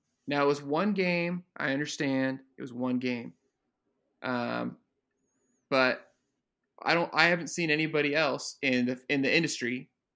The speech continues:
saying anything like that, uh, this week leading into waivers or leading into Thursday Night Football tonight.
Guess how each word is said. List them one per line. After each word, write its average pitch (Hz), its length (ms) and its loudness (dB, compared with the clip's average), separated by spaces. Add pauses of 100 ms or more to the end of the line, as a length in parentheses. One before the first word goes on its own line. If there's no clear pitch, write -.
(540)
saying 170 380 4
anything 156 400 0
like 120 260 -6
that, 113 320 -2 (640)
uh, 120 440 2 (120)
this 135 240 -4
week 123 280 -2
leading 123 300 -2
into 120 160 -6
waivers 117 540 -4
or 113 120 -8
leading 131 300 -2
into 127 140 -4
Thursday 127 360 -4
Night 120 200 -8
Football 123 360 -6
tonight. 110 400 -12